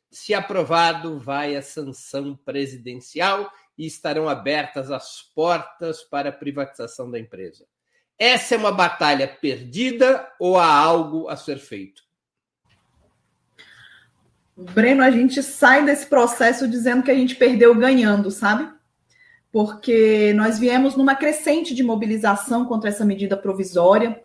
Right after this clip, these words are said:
Speaker 2: é, desde que ela foi entregue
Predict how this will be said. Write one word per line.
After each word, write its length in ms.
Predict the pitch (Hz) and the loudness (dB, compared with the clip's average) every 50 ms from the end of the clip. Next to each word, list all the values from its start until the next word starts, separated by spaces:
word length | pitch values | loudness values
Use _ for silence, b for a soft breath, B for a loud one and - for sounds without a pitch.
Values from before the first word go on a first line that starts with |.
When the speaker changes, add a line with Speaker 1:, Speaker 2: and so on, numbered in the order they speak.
| b b b b b b b b | b b b b b b b b
Speaker 2:
é, 300 | - 190 196 196 196 196 190 | 2 4 6 6 6 6 6
desde 320 | 208 208 247 262 240 254 240 | 6 6 6 6 2 0 0
que 120 | - 254 | 0 0
ela 140 | 226 220 220 | 2 2 0
foi 220 | 214 - 220 202 | -2 -2 0 2
entregue 840 | 214 208 208 208 220 202 196 196 196 196 190 180 170 170 170 - | 2 2 2 2 2 4 4 4 4 2 -2 -4 -6 -8 -10 -14